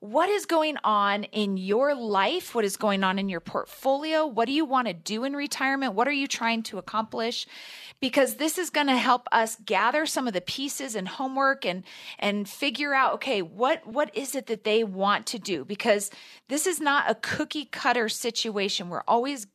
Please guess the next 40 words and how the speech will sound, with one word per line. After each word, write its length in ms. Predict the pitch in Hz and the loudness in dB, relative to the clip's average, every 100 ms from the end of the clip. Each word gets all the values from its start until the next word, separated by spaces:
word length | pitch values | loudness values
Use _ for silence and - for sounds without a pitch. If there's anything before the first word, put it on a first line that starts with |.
| 180 208 233 | -20 -20 -12
really 360 | 302 320 285 | -4 -2 -2
getting 360 | 208 254 247 233 | -4 -2 0 0
to 120 | - | 0
know 280 | 220 196 202 | 2 2 2
who 160 | 170 196 | -2 -8
you 380 | 170 190 269 285 | -6 -2 0 2
are 320 | 285 302 294 - - - | 2 2 -2 -10 -16 -4
so 180 | - 220 | 2 4
that 180 | 208 165 | 4 2
we 140 | 233 | -2
can 180 | 262 214 | -2 -4
create 440 | - 233 220 214 - | -2 2 4 4 0
a 80 | |
plan 540 | 180 - 240 233 233 233 | -4 -6 -2 0 2 0
around 400 | 180 180 185 175 | -2 -4 -6 -4
what 180 | 190 - | -4 -4
you're 140 | 190 | -6
trying 320 | - 190 185 | -4 -4 -6
to 240 | - 190 - | -6 -8 -8
accomplish. 640 | 185 - 185 - - - - - - - - | -10 -6 -8 -8 -12 -12 -12 -16 -20 -10 0
E. 380 | 311 285 - 196 _ _ - - - | 2 2 -2 -8 _ _ -20 -20 -10
So 300 | - 269 247 | 2 4 4
E 260 | - 262 294 - | 0 2 2 2
is 240 | 269 269 | 2 0
for 360 | - 233 247 - - | -2 0 0 -2 0
educate. 720 | 214 240 277 - 233 156 - | 2 2 -2 -6 -4 -4 -4
So 220 | - 208 | 0 0
the 220 | 202 - 196 | 0 -2 0
next 500 | 196 214 277 - 330 | 2 2 2 -2 -8
visit 560 | 294 330 214 233 302 | -2 0 0 -2 -2
that 80 | - | -6
you 140 | 208 220 | -6 -6
come 340 | - 262 349 | -2 0 2
in 340 | 269 214 262 - - - - | 2 2 0 -6 -14 -16 -2
is 300 | 262 262 254 | 2 2 0
when 320 | 233 285 262 | -2 0 0
we 260 | 233 285 330 | 0 2 2
show 420 | - - 320 349 | 2 2 4 4
you, 320 | 330 240 233 | 2 -2 -4
we, 200 | 233 233 | -4 -6